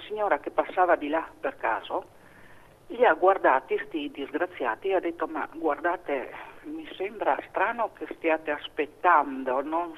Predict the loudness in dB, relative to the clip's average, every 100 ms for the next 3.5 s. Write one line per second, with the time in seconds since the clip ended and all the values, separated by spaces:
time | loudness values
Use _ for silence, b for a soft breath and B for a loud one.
0 | -6 4 6 6 2 -20 -20 -20 -18 -14
1 | -14 -10 -8 -6 -2 -4 -2 -4 -4 0
2 | -2 -2 -8 -8 -8 -6 -8 -6 -6 -6
3 | -8 -12 -14 -10 -10